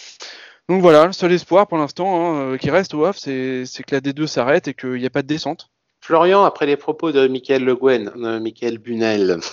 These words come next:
Speaker 2: euh, est-ce que tu
Speaker 1: <laughs>
Speaker 2: penses pouvoir, euh, oui, Laura, non. Ouais, ah, c'est gentil. Voilà, c'est gentil. Euh, est-ce que on,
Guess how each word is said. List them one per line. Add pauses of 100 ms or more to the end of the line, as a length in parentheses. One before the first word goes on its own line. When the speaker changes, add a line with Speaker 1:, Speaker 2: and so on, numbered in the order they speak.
(140)
Speaker 2:
euh,
est-ce
que
tu
Speaker 1:
<laughs>
Speaker 2:
penses (180)
pouvoir,
euh, (400)
oui, (520)
Laura,
non.
Ouais,
ah,
c'est
gentil.
Voilà, (380)
c'est
gentil. (340)
Euh,
est-ce
que
on,